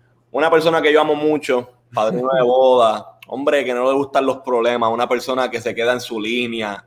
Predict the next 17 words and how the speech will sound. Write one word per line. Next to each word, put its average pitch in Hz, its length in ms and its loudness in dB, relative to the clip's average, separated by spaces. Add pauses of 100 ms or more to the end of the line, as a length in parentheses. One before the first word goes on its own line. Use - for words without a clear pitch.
(140)
mira, 113 300 2
pacifista, 110 1000 -6 (720)
eh, 107 200 -4
llamado 123 400 2
Carlos 139 360 2
Iri-, 139 420 -2
Irizarry, - 680 -2 (840)
<laughs> 254 1500 -8
hizo 117 260 -2
un 123 100 0
video 131 380 4
diciendo 170 460 2
que, 123 160 2
mira, 98 600 -10 (160)
realmente 110 440 -4
eso 151 240 2
es - 100 0